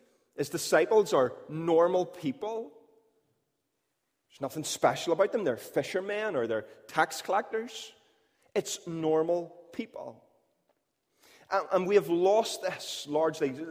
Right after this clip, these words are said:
or st-, we've started to lose it, i-, in that we're making Christianity into this thing that is more than what we have known as the ordinary means of grace. Praying isn't enough anymore.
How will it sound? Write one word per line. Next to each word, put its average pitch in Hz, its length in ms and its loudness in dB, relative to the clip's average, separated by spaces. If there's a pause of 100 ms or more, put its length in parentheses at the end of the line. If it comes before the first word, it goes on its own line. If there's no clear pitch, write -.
(240)
or 135 120 2
st-, - 360 -2
we've 131 180 -2
started 196 420 0
to 208 60 0
lose 131 240 -2
it, - 220 -14 (600)
i-, 202 140 -2
in 196 140 2
that 180 120 6
we're 180 300 4
making 233 380 0
Christianity 151 680 2
into 143 220 0
this 143 260 2
thing 143 240 2
that 135 160 6
is 135 240 -2 (220)
more 202 520 6
than 147 380 4 (220)
what 160 160 2
we 156 100 2
have 127 160 -2
known 139 300 0
as 127 160 -2
the 139 100 -2
ordinary 135 340 2
means 127 280 -4
of - 80 -18
grace. - 720 -10 (1200)
Praying 170 460 6
isn't 127 200 -6
enough 127 300 -6
anymore. 127 400 -10